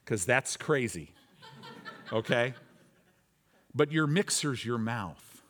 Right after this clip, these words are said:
So what happened to the children of Israel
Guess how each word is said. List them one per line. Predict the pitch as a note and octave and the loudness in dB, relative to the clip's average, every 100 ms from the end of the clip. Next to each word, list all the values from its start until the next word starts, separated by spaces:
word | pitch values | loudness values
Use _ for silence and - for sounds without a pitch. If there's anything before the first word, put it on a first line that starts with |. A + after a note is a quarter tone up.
| _ _ _ _ _ _ _ _ _ _ _ _ _ _ _ _ | _ _ _ _ _ _ _ _ _ _ _ _ _ _ _ _
So | - - G3+ E3+ | -4 2 6 6
what | D3 D3+ C3 | 8 4 4
happened | - G#3+ B3+ A#3+ | 2 2 2 -2
to | A3 G#3 | -2 0
the | F#3 | 0
children | - F3+ D#3+ D3 | 0 0 0 -2
of | B2+ | 0
Israel | F#3+ - G#2+ G2 G2 | 0 0 -4 -2 -4